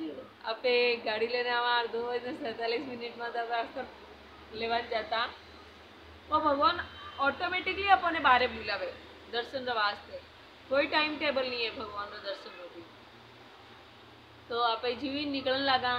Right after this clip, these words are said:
लारू गाड़ी लेने आवा डूगा, अटे उमर रो पौधो है, उमर रो पौधो कने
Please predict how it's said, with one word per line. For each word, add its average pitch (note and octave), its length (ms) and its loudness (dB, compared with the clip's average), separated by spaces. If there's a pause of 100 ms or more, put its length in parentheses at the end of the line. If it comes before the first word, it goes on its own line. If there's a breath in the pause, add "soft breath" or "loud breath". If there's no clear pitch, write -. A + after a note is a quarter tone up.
(320)
लारू A3+ 240 -6
गाड़ी A#3 260 -2
लेने B3 220 -6
आवा B3 200 -4
डूगा, A#3+ 300 -2 (720)
अटे A#3 220 -6
उमर A#3 300 0
रो A#3+ 100 2
पौधो A#3 320 -4
है, A3+ 280 2
उमर A3+ 220 -8
रो A#3+ 80 -2
पौधो A#3 280 -6
कने A#3 220 -4